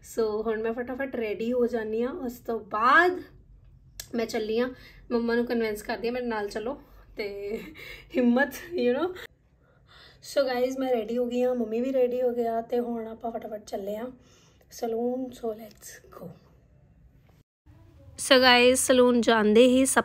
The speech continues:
ਤੋਂ ਪਹਿਲਾਂ ਮੇਰਾ ਹੈਡ ਵਾਸ਼ ਹੋਇਆ, ਅੱਛੇ ਤਰੀਕੇ ਨਾਲ ਉਹਨਾਂ ਨੇ ਹੈਡ ਵਾਸ਼ ਕਰਕੇ ਫਿਰ ਮੇਰੇ ਵਾਲ ਡਰਾਈ ਕਰਨੇ ਆ। ਮੈਂ ਉਹਨਾਂ ਨੂੰ ਕਿਹਾ ਸੀਗਾ ਕਿ ਪ੍ਰੋਪਰ ਬਲੋ ਡਰਾਈ ਕਰ ਦਿਓ, because ਜਿਹੜਾ Instagram 'ਤੇ ਪੇਜ ਆ Hair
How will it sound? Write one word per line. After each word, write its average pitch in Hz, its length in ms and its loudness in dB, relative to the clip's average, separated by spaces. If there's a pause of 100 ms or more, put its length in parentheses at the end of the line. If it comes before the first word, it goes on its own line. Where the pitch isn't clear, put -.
ਤੋਂ 269 140 8
ਪਹਿਲਾਂ 233 440 6
ਮੇਰਾ 220 380 6
ਹੈਡ 202 280 2
ਵਾਸ਼ 226 380 4
ਹੋਇਆ, 220 340 4
ਅੱਛੇ 233 200 2
ਤਰੀਕੇ 226 360 0
ਨਾਲ 220 100 2
ਉਹਨਾਂ 214 160 4
ਨੇ 220 100 4
ਹੈਡ 214 200 2
ਵਾਸ਼ 226 300 2
ਕਰਕੇ 220 500 6 (380)
ਫਿਰ 269 380 10
ਮੇਰੇ 240 380 8
ਵਾਲ 208 360 8
ਡਰਾਈ 202 300 8
ਕਰਨੇ 208 380 4
ਆ। 226 80 4
ਮੈਂ 233 120 4
ਉਹਨਾਂ 240 160 6
ਨੂੰ 247 120 2
ਕਿਹਾ 233 240 6
ਸੀਗਾ 247 240 2
ਕਿ 269 140 2
ਪ੍ਰੋਪਰ 262 640 6
ਬਲੋ 226 420 12
ਡਰਾਈ 226 300 6
ਕਰ 202 240 6
ਦਿਓ, 208 220 6 (460)
because 240 520 8
ਜਿਹੜਾ 254 240 10
Instagram 247 520 6
'ਤੇ 254 140 6
ਪੇਜ 220 520 8
ਆ 233 220 8 (440)
Hair 262 280 10